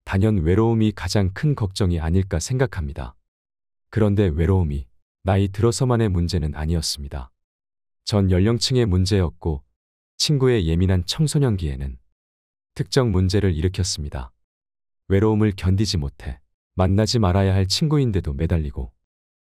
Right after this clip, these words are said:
너무 기대어 사이가 멀어지는 경우가 적지 않습니다. 사람과 인간관계가 힘들다고 말하지만 사실 외로움이 힘든 인간관계를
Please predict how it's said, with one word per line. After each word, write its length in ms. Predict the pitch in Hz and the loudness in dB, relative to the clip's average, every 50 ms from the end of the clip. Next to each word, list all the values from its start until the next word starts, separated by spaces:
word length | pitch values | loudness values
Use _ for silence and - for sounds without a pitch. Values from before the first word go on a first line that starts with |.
| _ _ _ | _ _ _
너무 300 | - 98 98 98 107 107 | -2 0 0 2 0 0
기대어 400 | 98 - - 95 110 107 107 107 | -2 -4 -2 0 0 2 2 0
사이가 400 | 98 - 131 123 117 107 113 101 | -2 -2 -2 -2 0 0 0 0
멀어지는 560 | 80 78 82 95 98 92 95 92 90 85 80 | 0 2 2 2 2 0 0 0 -2 -2 -2
경우가 380 | - - 90 92 92 - 82 80 | -4 -2 -2 -2 0 -2 -4 -6
적지 340 | - - - - - - 107 | -8 -10 -14 -8 -2 -2 0
않습니다. 600 | 85 76 - - - 73 69 - 73 57 53 _ _ _ _ _ _ _ _ _ _ _ _ _ _ _ - | 0 -2 -4 -6 -8 -10 -10 -10 -10 -12 -12 _ _ _ _ _ _ _ _ _ _ _ _ _ _ _ -12
사람과 500 | - - 131 127 123 117 113 110 117 104 | -6 -2 0 2 2 2 2 2 2 2
인간관계가 800 | 85 85 95 95 117 120 120 107 113 101 95 92 87 67 78 69 | 2 2 2 2 2 2 2 0 0 0 0 -2 -2 -2 -4 -6
힘들다고 580 | - - - 160 143 151 143 123 120 95 - | -6 -2 -2 0 0 0 0 0 0 -2 -2
말하지만 600 | 73 67 69 67 69 69 - - 73 65 64 62 - _ _ _ _ _ _ _ _ _ _ _ _ _ _ - | -4 -4 -4 -6 -6 -6 -6 -8 -8 -8 -8 -12 -16 _ _ _ _ _ _ _ _ _ _ _ _ _ _ -12
사실 400 | - - 135 117 - 139 127 110 | -6 -4 -2 0 2 2 2 2
외로움이 480 | 80 78 90 110 110 110 104 101 101 | 2 2 4 4 4 2 2 2 0
힘든 400 | 92 95 139 135 120 131 117 - | 0 0 0 0 0 0 0 0
인간관계를 840 | 71 90 95 95 113 104 95 87 85 76 69 64 67 64 67 64 - | 0 0 2 2 2 0 0 -2 -4 -4 -6 -6 -8 -8 -8 -10 -12